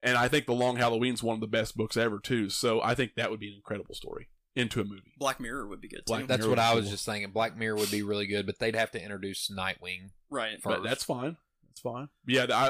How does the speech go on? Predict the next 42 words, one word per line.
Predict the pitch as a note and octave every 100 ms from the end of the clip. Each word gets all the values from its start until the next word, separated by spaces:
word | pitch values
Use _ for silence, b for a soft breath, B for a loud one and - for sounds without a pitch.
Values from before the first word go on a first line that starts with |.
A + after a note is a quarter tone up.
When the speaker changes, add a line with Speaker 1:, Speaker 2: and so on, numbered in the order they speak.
| A#2+
Speaker 1:
I |
Speaker 2:
Because | -
Speaker 1:
think | -
they | A2+
should | F#3
Speaker 2:
pe-, | -
Speaker 1:
do |
Speaker 2:
yeah, | D3+
Speaker 1:
that | A#2
first. |
Speaker 2:
people | F#3+ F3
would | C#3+
be | B2+ B2
confused | C3 - B2 A#2+ -
if | A#2+ -
Batman | C3 A#2+ A#2+ A#2+
wasn't | B2 B2 -
Bruce | B2 A#2+ -
Wayne. | A#2+ F#2+ -
Speaker 3:
Yeah. | D2+ - -
Speaker 2:
And | D3
that | A#2+ A#2+
story | - B2+ A#2+
has | B2 A#2 - -
Speaker 3:
Oh, | A#2
they'd | B2+
be | C3
Speaker 2:
Dick | A#2
Speaker 3:
pissed. | -
Speaker 2:
Grayson. | D#3 D3 A2+ A#2 C3+ -
Speaker 3:
People | C#3+ B2+
would | A2
be | G2
pissed. | F#2 G2+ G#2+ - -
Speaker 1:
I | A#2+
Speaker 2:
Yeah. | C#3
Speaker 1:
think | F#3
they | F#3+
need | E3+ D#3
to |
do | C#3 C#3 C3
something | - B2+ A#2+ B2+ B2 A#2 A2